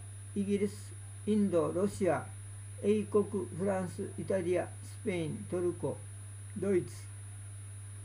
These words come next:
世界で一億、患者数一億二千三百二十四万五千トンで二十六人、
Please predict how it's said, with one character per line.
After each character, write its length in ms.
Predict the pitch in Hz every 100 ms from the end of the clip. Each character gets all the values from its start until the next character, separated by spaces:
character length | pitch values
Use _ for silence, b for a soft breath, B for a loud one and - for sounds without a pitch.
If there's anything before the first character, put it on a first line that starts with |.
| - - - - - - 208
世 120 | 208
界 360 | 208 190 170 165 - - - - - - - - -
で 220 | 165 156 - -
一 380 | 190 - 196 202
億、 180 | 185 170 -
患 320 | - 208 220 208
者 220 | 214 208
数 400 | - 190 180 185
一 340 | 170 214 202
億 320 | 190 165 175
二 160 | 165 180
千 360 | - 196 196 190
三 400 | 214 208 196 175
百 260 | 170 175
二 160 | 175 175
十 180 | 180 170
四 320 | 175 175 165
万 240 | 151 147 - - - - - - - - - - - - - - -
五 100 | 156
千 320 | 175 190 190
ト 120 | 180 202
ン 100 | 180
で 100 | 180
二 160 | 190
十 200 | 185 175
六 240 | 160 165 175
人、 180 | 143